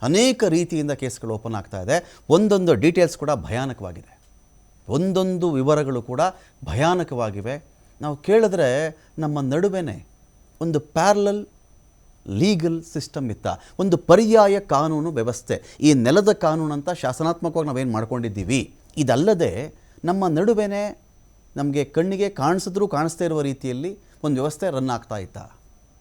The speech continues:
ಏನು ಮಲ್ಲಿಕಾರ್ಜುನ್ ಏನಾದರೂ ಯಾರಾದರೂ ಹೇಳ್ರಪ್ಪ, ನಮ್ದೇನೂ ತಕರಾರಿಲ್ಲ, ನಿಮ್ಮ ಪೊಲೀಸ್ ಸ್ಟೇಷನ್ಗಾದ್ರೂ ಮಾಹಿತಿ ಕೊಡಿ, ಬೇಕಿ ಮನುಷ್ಯ, ಬೇಕಿವರು ಎರಡು ಕೋಟಿ ತೊಗೊಂಡಿದ್ದಾರೋ ತಗೊಂಡಿಲ್ವೋ ಅದೇನೋ ಬಗೆಹರಿಸ್ಕೊಳ್ಳಿ.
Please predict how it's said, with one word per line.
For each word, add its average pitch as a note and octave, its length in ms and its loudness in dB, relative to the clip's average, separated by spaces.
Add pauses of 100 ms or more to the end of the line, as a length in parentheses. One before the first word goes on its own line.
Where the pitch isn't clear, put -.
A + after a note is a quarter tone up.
(460)
ಏನು A#3 280 -2
ಮಲ್ಲಿಕಾರ್ಜುನ್ A#3+ 500 2
ಏನಾದರೂ G3 340 -2
ಯಾರಾದರೂ F#3+ 460 6
ಹೇಳ್ರಪ್ಪ, C3+ 380 -4 (840)
ನಮ್ದೇನೂ C3 380 2
ತಕರಾರಿಲ್ಲ, B2+ 420 -4
ನಿಮ್ಮ F#3 180 -14
ಪೊಲೀಸ್ A#3+ 180 0
ಸ್ಟೇಷನ್ಗಾದ್ರೂ D#3+ 420 -6
ಮಾಹಿತಿ B2+ 240 -6
ಕೊಡಿ, G2+ 160 -10
ಬೇಕಿ G#3 240 2
ಮನುಷ್ಯ, G#2 260 -8 (720)
ಬೇಕಿವರು E3+ 640 6 (1000)
ಎರಡು G2+ 200 -6
ಕೋಟಿ G2 220 -8
ತೊಗೊಂಡಿದ್ದಾರೋ F#2+ 920 -6
ತಗೊಂಡಿಲ್ವೋ G#2 720 0
ಅದೇನೋ G#3 340 -2
ಬಗೆಹರಿಸ್ಕೊಳ್ಳಿ. C#3+ 800 -2